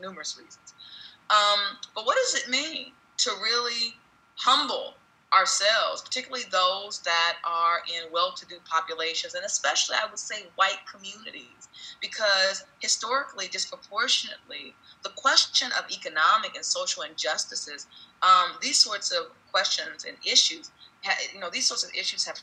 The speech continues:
fallen squarely, disproportionately on the lives and bodies of people of color. And more specifically, I would say women of color,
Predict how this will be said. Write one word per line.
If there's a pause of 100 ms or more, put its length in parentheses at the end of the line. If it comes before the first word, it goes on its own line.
fallen
squarely,
disproportionately
on (320)
the
lives
and
bodies
of
people
of
color. (840)
And
more
specifically,
I
would
say (140)
women (500)
of
color,